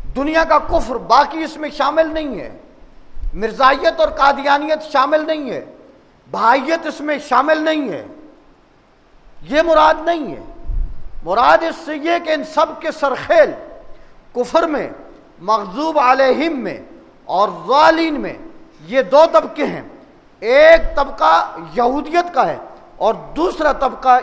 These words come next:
عیسائیت کا ہے۔ اب اپنی انتہا میں مغضوب علیہم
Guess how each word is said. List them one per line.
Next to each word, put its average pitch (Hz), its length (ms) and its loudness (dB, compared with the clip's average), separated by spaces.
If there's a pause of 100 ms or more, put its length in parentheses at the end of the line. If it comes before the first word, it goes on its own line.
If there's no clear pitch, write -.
عیسائیت 214 640 -4
کا 143 80 -8
ہے۔ - 360 -8 (2750)
اب 302 220 2
اپنی 311 380 2
انتہا 285 480 0
میں 240 180 -4 (1800)
مغضوب 202 480 0
علیہم 285 640 4